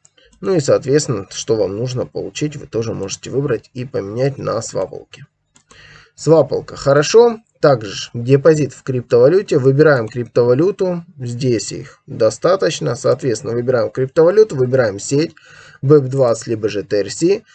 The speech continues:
Копируем кошелёк, отправляем деньги. Можно использовать сервер-код, и ваши деньги будут на балансе.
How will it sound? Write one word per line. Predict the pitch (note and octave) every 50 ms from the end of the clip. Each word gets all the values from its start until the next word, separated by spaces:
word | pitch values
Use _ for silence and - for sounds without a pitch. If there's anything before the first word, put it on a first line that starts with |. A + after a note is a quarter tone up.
| _ _ _ _ _
Копируем | - D#3+ D3 C#3+ D3+ B2+ A2+ G#2+ G2+
кошелёк, | - A#2 A2+ - D3 E3 G3 G#3 G3+ - -
отправляем | - D3+ D3 C#3+ - D3 C3+ B2 A2+ G#2+ G2 F#2+ G2 G#2+
деньги. | C#3+ F3+ G3+ F#3 D#3
Можно | C3 A#2 A#2 G#2+ G2+ G#2+ G2 F#2+
использовать | - - - G#2+ G2+ F#2+ F2 - - -
сервер-код, | - C3 B2+ B2 A2 A2 G#2+ - - G3 G#3 G#3 G#3 -
и | G3 A3 G#3+
ваши | E3+ C3 C3 C#3+ C#3 - A#2+
деньги | G#2 A#2 C3 C3 A#2
будут | G#2+ F#2 G#2 A2 G#2+ -
на | G#2+ G#2+ A2 A2 G#2+
балансе. | A2 A2 G#2+ G#2 F#2 D2+ C2 - -